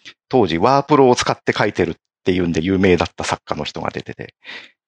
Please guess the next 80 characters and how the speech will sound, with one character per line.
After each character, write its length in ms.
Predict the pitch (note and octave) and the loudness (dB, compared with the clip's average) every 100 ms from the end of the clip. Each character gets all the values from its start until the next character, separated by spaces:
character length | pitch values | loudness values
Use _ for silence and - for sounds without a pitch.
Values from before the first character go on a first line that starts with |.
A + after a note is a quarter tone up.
| _ - | _ -16
ま 140 | - F2 | -2 0
あ、 40 | |
み 100 | F2 | 2
ん 40 | A#2 | 2
な 80 | |
ワ 140 | F#2 G#2 | 2 2
ー 40 | |
プ 100 | - | 4
ロ 80 | A#2+ | 2
の 80 | G#2+ | 2
話 260 | G2 F#2+ | 0 -2
だ 80 | - | -4
っ 20 | - | -8
た 120 | - | -10
ん 20 | |
で 60 | - | -10
す 80 | |
け 80 | - | -12
ど 80 | - | -10
ね、 60 | G2+ | -10
そ 100 | - | -10
の 60 | |
時 200 | - - | -16 -18
は。 80 | - _ _ _ - - - - _ | -20 _ _ _ -20 -18 -18 -18 _
あ 160 | - - | -14 -12
の、 200 | - - _ - - | -12 -18 _ -20 -10
ま 160 | - B2 | -2 0
あ、 40 | |
そ 80 | - | 0
の 160 | C3+ C3+ | 0 2
号 240 | D3+ C#3+ | 4 2
に、 260 | D3 F3+ - _ _ _ _ - | 2 0 -2 _ _ _ _ -14
え 520 | - - - - - - | -12 -12 -14 -20 -20 -20
ー、 20 | B2 | -8
ち 80 | - | -2
ら 80 | E3 | -2
っ 20 | _ | _
と 120 | E2+ | -4
奥 180 | D2 - | -2 -2
出 80 | - | 0
さ 100 | D2+ | -2
ん 80 | |
が 140 | D#2+ C#2+ | -2 -4
載 80 | D2+ | -8
っ 20 | _ | _
て 80 | - | -10
い 80 | C#2 | -8
て、 340 | - A#1+ E2+ _ - - | -4 -6 -6 _ -18 -10
で、 60 | |
そ 100 | F2+ | -4
こ 140 | G2 G#2 | -2 0
で、 200 | C#3 - | 0 -2
え 120 | - | -4
ー、 40 | E2+ | -4
こ 120 | - | -2
う 60 | D#2+ | -2
い 40 | |
う 40 | D2+ | -4
本 160 | - | -6
書 120 | C#2+ - | -10 -12
き、 120 | - | -10
書 120 | - | -6
い 20 | D#2+ | -6
て 80 | |
ま 100 | - | -6
す 120 | - G#2 | -4 -2
よ 80 | |
っ 20 | C3 _ - | -4 _ -8
て 60 | |
い 80 | D#2+ | -6
う 40 | D#2+ | -4
よ 120 | C#2 | -4
う 20 | |
な 80 | A1+ | -6
の 140 | C2 | -6
を 60 | - | -6
載 100 | E2 | -8
っ 0 | |
て 180 | - - | -8 -8
て、 220 | - - | -4 -6